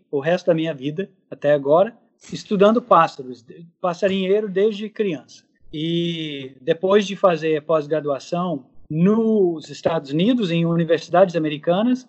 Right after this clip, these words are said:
mas sempre com pesquisa, já focado nas ave-, aves amazônicas, eu arrumei, ah, emprego no Instituto Nacional de Pesquisas da Amazônia, o impa, em Manaus, onde eu já morava mesmo, e tô aqui desde então.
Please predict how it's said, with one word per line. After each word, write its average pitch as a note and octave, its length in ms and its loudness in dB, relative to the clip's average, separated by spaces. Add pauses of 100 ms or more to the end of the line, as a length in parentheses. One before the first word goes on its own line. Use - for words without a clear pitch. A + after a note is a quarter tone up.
(100)
mas D#3+ 260 2
sempre G#3+ 380 0
com F#3 160 -2
pesquisa, E3 880 -2
já D#3+ 220 2
focado F3+ 640 2
nas D#3 220 -4
ave-, D3 360 -2
aves D#3 320 -2
amazônicas, E3+ 880 -2 (140)
eu F3+ 200 4
arrumei, F#3 640 2 (100)
ah, F3 320 0
emprego G3+ 580 0
no F#3 280 0
Instituto F3 460 -4
Nacional D#3 400 2
de C#3+ 80 -4
Pesquisas D#3+ 480 0
da C#3+ 100 2
Amazônia, C#3+ 680 2
o C3+ 160 0
impa, G3+ 480 2
em C#3+ 80 -2
Manaus, C3+ 640 0 (220)
onde D#3 260 4
eu D#3 60 6
já E3 120 6
morava D3+ 420 4
mesmo, G#3+ 380 0 (220)
e A3+ 260 -4
tô G3 220 2
aqui A3+ 480 -2
desde G3 320 0
então. D#3+ 240 -4